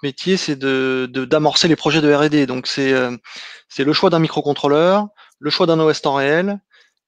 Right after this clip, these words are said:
et puis, euh, monter en compétence sur, euh, voilà, des, des services un peu plus haut niveau comme, euh, du T C P et du T L S. Donc, sachez qu'on, on a, euh, toute une offre de formation, euh, de plusieurs journées, hein, ça peut aller jusqu'à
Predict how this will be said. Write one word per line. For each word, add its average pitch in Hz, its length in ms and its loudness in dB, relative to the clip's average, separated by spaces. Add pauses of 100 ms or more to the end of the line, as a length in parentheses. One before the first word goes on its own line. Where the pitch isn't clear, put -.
et - 20 -18
puis, 156 320 -8
euh, 135 220 0
monter 139 240 -6
en 143 40 -4
compétence 165 460 -6
sur, 147 320 -4
euh, 127 160 -6
voilà, 120 160 -4
des, 113 240 -10
des 120 120 -12
services 131 380 -8
un 135 60 -6
peu 123 140 -12
plus - 180 -10
haut 127 60 -6
niveau 131 260 -8
comme, 127 220 -10
euh, 120 260 -8
du 117 320 -16
T - 80 -12
C 131 160 -6
P 135 140 -4
et 123 40 -4
du 120 120 -14
T 123 100 -6
L 123 80 0
S. - 280 -6 (480)
Donc, - 200 -6
sachez 175 340 2
qu'on, 165 240 -2
on 165 160 4
a, 185 300 4
euh, 160 140 4
toute - 180 -10
une 170 100 2
offre 165 120 0
de 160 80 -2
formation, 160 720 0
euh, 131 320 -2
de 131 120 -10 (120)
plusieurs 156 320 -6
journées, 151 340 -2
hein, 147 120 -2
ça 139 140 -10
peut 135 140 -12
aller 135 260 -6
jusqu'à 120 760 -8